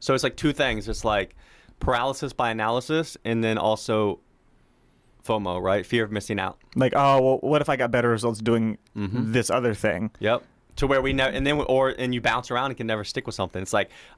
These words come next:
Speaker 1: "I wanna be a power lifter," and then, "Oh man, look at CrossFit. They can, I'm, let me go do that."
Speaker 2: And then,
Speaker 1: then
Speaker 2: "Oh,
Speaker 1: you're
Speaker 2: I
Speaker 1: like,
Speaker 2: wanna be
Speaker 1: "Ugh,
Speaker 2: a yogi."
Speaker 1: yeah, I hate all this cardio. Well, look at the Olympic lifter," you know, and,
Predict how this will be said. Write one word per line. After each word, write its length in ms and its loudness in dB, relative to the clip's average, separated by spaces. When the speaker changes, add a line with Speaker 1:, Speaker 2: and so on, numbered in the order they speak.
Speaker 1:
"I 40 2
wanna 200 -2
be 120 0
a 60 0
power 240 -2
lifter," 340 -4
and 140 -4
then, 180 -2
"Oh 300 -4
man, 140 0
look 100 -2
at 80 -2
CrossFit. 420 -2
They 120 -6
can, 220 -10
I'm, 360 -4
let 260 0
me 120 2
go 120 0
do 140 -2
that." 240 0
Speaker 2:
And 100 4
then, 60 2
Speaker 1:
then 100 2
Speaker 2:
"Oh, 40 6
Speaker 1:
you're 80 4
Speaker 2:
I 40 2
Speaker 1:
like, 80 2
Speaker 2:
wanna 180 0
be 60 2
Speaker 1:
"Ugh, 120 0
Speaker 2:
a 60 2
yogi." 420 2
Speaker 1:
yeah, 280 2
I 40 -6
hate 120 -2
all 100 2
this 140 -12
cardio. 560 0
Well, 340 0
look 200 -2
at 120 -4
the 80 0
Olympic 280 -2
lifter," 280 -2
you 120 0
know, 140 2
and, 160 -2